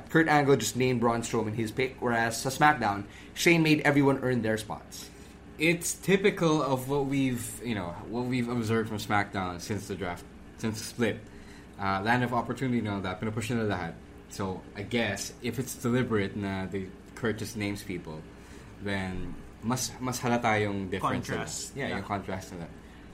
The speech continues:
Speaker 1: I was actually telling Camus earlier na, in a way, it makes sense. Kasi if you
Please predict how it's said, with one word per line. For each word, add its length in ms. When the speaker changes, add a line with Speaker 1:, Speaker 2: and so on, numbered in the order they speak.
Speaker 1:
I 40
was 100
actually 320
telling 320
Camus 320
earlier 360
na, 280
in 120
a 60
way, 220
it 100
makes 280
sense. 220
Kasi 220
if 100
you 60